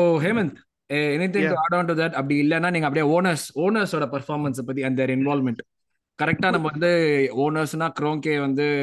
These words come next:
Speaker 1: கே எஃப் சி வந்து இது பண்ணிட்டே இருப்பாங்க அப்படின்னு சொல்லிட்டே இருப்பாங்க. அவங்களோட மத்த ஃப்ரான்ச்சைஸ் எல்லாம் வின் பண்ணிட்டு இருக்கு. இப்ப அவலான்ச் வந்து வின் பண்ற ti-, இதுல தான் இருக்காங்க அவங்களும். ஆ, சாரி, அவலான்ச்ங்கிறேன், நகெட்ஸ் வின் பண்றதுல ரெண்டாவது மேட்ச் தோத்துட்டாங்க. ஆ, செம்ம காண்டா இருந்தது பாக்குறதுக்கு. But, uh, yes,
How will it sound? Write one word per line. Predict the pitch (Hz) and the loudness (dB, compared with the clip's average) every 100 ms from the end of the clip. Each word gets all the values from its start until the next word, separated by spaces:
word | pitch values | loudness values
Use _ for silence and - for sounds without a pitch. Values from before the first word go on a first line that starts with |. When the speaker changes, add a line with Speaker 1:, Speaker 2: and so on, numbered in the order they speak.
| 139 131 127 | 0 -2 -2
Speaker 1:
கே | 143 147 | -2 -2
எஃப் | 139 | -2
சி | 143 | -4
வந்து | 131 131 147 139 | -2 0 0 0
இது | 131 139 | -2 -2
பண்ணிட்டே | 139 131 143 | -2 0 -2
இருப்பாங்க | 131 131 131 | -2 -2 0
அப்படின்னு | 127 131 127 | -2 -2 -2
சொல்லிட்டே | 123 123 | -4 -2
இருப்பாங்க. | 131 123 113 139 - - - - | -4 -4 -6 -6 -8 -20 -20 -8
அவங்களோட | 120 135 143 135 | -2 0 2 2
மத்த | 127 135 - 196 | 0 0 -2 -4
ஃப்ரான்ச்சைஸ் | 151 160 165 160 143 | 0 -2 0 -2 0
எல்லாம் | 147 160 | 0 0
வின் | 151 156 | 0 0
பண்ணிட்டு | 156 131 127 | 0 0 -2
இருக்கு. | 120 | -2
இப்ப | 127 120 | -2 -2
அவலான்ச் | 127 143 143 139 | 0 2 0 0
வந்து | 143 139 | 0 0
வின் | 139 139 | 2 0
பண்ற | 139 131 131 | 0 -2 -2
ti-, | 131 | -2
இதுல | 127 135 139 | 0 0 0
தான் | |
இருக்காங்க | 135 131 127 | 0 0 -2
அவங்களும். | 120 120 123 127 123 _ _ _ _ | -2 -2 -2 -4 -6 _ _ _ _
ஆ, | 127 123 | -4 -2
சாரி, | 117 147 | -2 -2
அவலான்ச்ங்கிறேன், | 127 160 165 139 131 127 120 | 0 0 0 -2 -2 0 0
நகெட்ஸ் | 117 131 165 - - | 0 0 -2 -4 -6
வின் | 120 139 175 | -2 2 2
பண்றதுல | 175 156 143 156 | 2 2 2 2
ரெண்டாவது | 135 139 156 | 2 2 0
மேட்ச் | 147 - 143 | -2 -4 -6
தோத்துட்டாங்க. | 139 127 120 160 - _ - _ _ - | -4 -2 -2 -4 -8 _ -20 _ _ -6
ஆ, | 123 117 113 113 110 107 107 - | -4 -2 -4 -4 -4 -6 -8 -12
செம்ம | 120 123 139 | -6 -2 0
காண்டா | 127 135 135 | 0 0 0
இருந்தது | 127 110 | 0 -2
பாக்குறதுக்கு. | 123 117 113 147 127 | -2 -2 -2 -2 -2
But, | 120 - | -4 -4
uh, | 120 117 | -4 0
yes, | 139 | -2